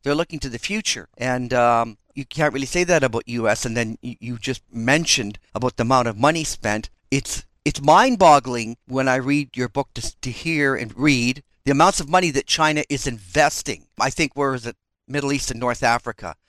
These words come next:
You know, a hundred and seventy-seven billion they are investing, and yet the U S is sending, like, a hundred billion to Ukraine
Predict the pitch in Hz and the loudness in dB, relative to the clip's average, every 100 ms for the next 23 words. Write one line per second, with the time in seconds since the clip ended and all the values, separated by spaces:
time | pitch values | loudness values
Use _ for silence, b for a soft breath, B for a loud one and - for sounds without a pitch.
0 | _ _ 143 127 110 - 135 226 214 165 | _ _ -8 -6 -4 -2 0 0 -2 -6
1 | - 170 156 156 - 156 143 120 143 160 | 0 0 0 -8 0 0 0 -2 0 0
2 | 139 117 - 135 139 139 120 104 143 - | -2 -6 -6 -2 0 0 -2 0 -2 -2
3 | 107 107 - _ _ - 139 156 147 - | -10 -12 -18 _ _ -10 -2 2 2 -2
4 | _ _ - 143 170 190 190 - 131 165 | _ _ -8 -2 2 4 2 0 -4 -2
5 | 143 135 131 139 131 160 156 127 151 160 | 0 -2 -4 -4 0 0 -2 -2 -2 0
6 | 151 123 - 135 123 - - 190 143 123 | -2 -4 -6 -10 -10 -14 -4 -2 0 -4